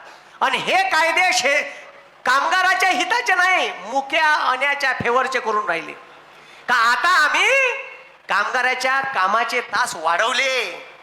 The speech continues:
फायदा कोणाचा झाला? तुमचा झाला का? फायदा तुमचा झाला का? फायदा कोणाचा झाला? हा, तुमच्या सगळ्याचेच नवरे आहे का कंपनी? किती लोकांचे आहे?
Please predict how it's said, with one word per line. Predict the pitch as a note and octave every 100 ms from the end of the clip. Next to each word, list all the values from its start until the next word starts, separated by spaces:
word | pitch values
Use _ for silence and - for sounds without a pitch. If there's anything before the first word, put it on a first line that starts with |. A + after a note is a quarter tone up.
| - -
फायदा | F#3 G#3 B3
कोणाचा | B3 B3 B3+
झाला? | A#3 A#3+
तुमचा | B3 B3+ B3+ D#4+
झाला | D4 E4
का? | E4+ F#4+ G4+ C#4+ - - - - - - - -
फायदा | A#3+ D#4 F4+
तुमचा | E4 D#4 F4+
झाला | F4 F#4
का? | F#4 G4+ G4+ F4+ G3+ - - - - - - -
फायदा | F3+ G#3+
कोणाचा | G#3 G#3 G#3 G3+
झाला? | G#3 G3+ G#3+ G#3+ - - - - - - - - - - - - - - - -
हा, | E3 F#3 D3+ C3 - - - - -
तुमच्या | F3+ G#3 G#3+ A3+
सगळ्याचेच | - F#3+ G3+ A3+ B3+ A3+
नवरे | A3 A3 A#3
आहे | A#3+
का | A#3+ A#3+
कंपनी? | G#3+ G3+ G#3+ G#3+ A3+ - - - - - - - - - - - - - - -
किती | G#3 A3 G#3
लोकांचे | G3+ G3 F#3+ F#3
आहे? | F#3+